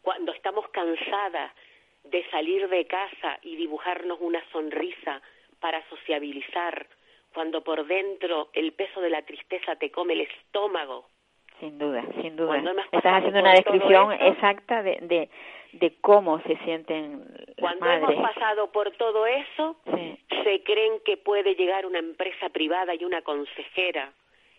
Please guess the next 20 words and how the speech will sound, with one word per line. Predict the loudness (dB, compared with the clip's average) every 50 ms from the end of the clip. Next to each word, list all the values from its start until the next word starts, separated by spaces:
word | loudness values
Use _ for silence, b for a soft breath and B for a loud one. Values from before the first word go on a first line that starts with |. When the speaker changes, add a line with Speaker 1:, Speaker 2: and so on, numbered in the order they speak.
| _ _ _
Speaker 1:
y | -10 -10
pueden | -8 _ -2 -2 0 0 0 -2 -4 -6 -10 -8
pisar | _ -8 -6 -6 -8 -6 -6 -4 -4 -6 -6 -10 -14 -16 -20 _ _ _ _ _ _ _ _ _ _
lo | -4 -4 -2 0
que | -2
hemos | -2 -2 -6 -6
conseguido. | -6 -6 -6 -6 -6 -6 -6 -6 -6 -6 -8 -8 -10 -12 _ b b b b b b b b b
Y | -6 -2 0
yo | 0 0
les | 0 0 0 2
digo, | 2 2 2 0 0
cuidado, | 0 2 2 2 2 2 0 0 -2 -2 -4 -6 -6 -8 _ _ _ _ _ _ _ _ _ _ _ _ _ _
cuidado, | _ 0 0 0 2 0 0 0 -2 -2 -4 -6 -8 -10 _ _ _ _ _ _ _ _ _ _ _ _ _ _ _ _ _ _ _ _ _ _ _ _
porque | -4 -4 -4 -2 0 2 2 2 0 0 _
hay | -6 -4 -4 -6 -2
personas | -2 -2 -2 -2 -6 -6 -6 -4 -4 -6 -8 -10
que | -12 -12
estamos | -8 -6 -6 -6 -6 -8 -12 -12
dispuestas | -12 -12 -12 _ -2 0 0 0 -4 _ -12 -12 -12 -12 -14 _ _ _ _ _ _ _ _ _ _ _ _ -12 _
a | -4 -2 -2 -2 -4